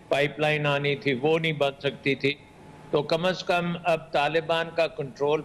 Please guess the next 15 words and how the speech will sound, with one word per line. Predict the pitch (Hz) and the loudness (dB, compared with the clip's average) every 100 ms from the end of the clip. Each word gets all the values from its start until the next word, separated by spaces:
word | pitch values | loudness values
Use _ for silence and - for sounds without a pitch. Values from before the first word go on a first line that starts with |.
| 151 | -2
पूरी | 156 156 | -2 -2
territory | 147 147 139 147 156 165 | 0 0 0 -2 0 -2
पे | 160 156 143 | 2 2 4
है, | 143 151 | 4 4
और | 147 143 | 4 2
अगर | 139 143 151 151 | 2 2 0 0
इनको, | 143 143 143 147 147 | -2 -4 -2 0 0
अ, | 147 - - - - 135 | -4 -18 -20 -12 -2 0
survival | 135 143 127 139 156 170 | 2 -2 0 2 2 -2
करना | 170 - 151 170 | -4 -2 -2 0
है | 170 156 143 | 0 0 -2
तालिबान | - 135 139 135 143 143 | 0 0 0 -2 -2 0
ने, | 147 | -2
तो | 156 160 | 0 0
इन, | 151 147 | 0 -2